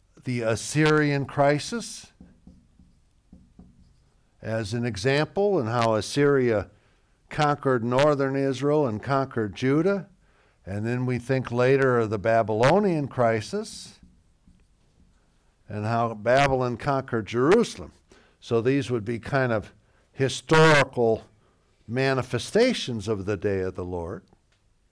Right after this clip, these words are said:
But there, even for us, there is still this day of the Lord coming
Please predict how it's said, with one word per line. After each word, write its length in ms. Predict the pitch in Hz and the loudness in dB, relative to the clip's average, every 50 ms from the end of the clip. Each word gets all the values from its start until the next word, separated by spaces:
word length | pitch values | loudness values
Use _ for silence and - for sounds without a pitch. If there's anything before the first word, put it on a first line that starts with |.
| _ _ _ _ _ _ _ _ _ _ _ _ _ | _ _ _ _ _ _ _ _ _ _ _ _ _
But 260 | 147 160 170 - - | 2 2 2 0 2
there, 320 | - 151 147 147 143 147 | 2 4 4 6 4 2
even 460 | 151 170 175 208 202 165 175 160 151 135 | 0 0 -2 0 2 2 2 2 2 0
for 280 | - - 156 156 156 | 0 2 2 4 4
us, 440 | 190 214 220 226 - - - - - _ _ _ _ _ _ _ - | 4 2 2 0 0 -4 -8 -12 -14 _ _ _ _ _ _ _ -2
there 220 | 120 123 127 127 | 2 2 4 4
is 120 | 127 120 | 2 0
still 280 | - - 170 175 175 165 | -2 0 4 4 4 6
this 240 | 135 135 120 117 - | 4 2 0 0 0
day 220 | - 147 143 143 | 0 2 4 4
of 120 | 127 117 107 | 4 4 2
the 100 | 113 127 | 0 0
Lord 360 | 165 214 233 233 202 - - | 2 2 2 2 2 0 -4
coming 440 | - 117 92 78 67 65 - - | -6 -6 -6 -6 -8 -14 -20 -20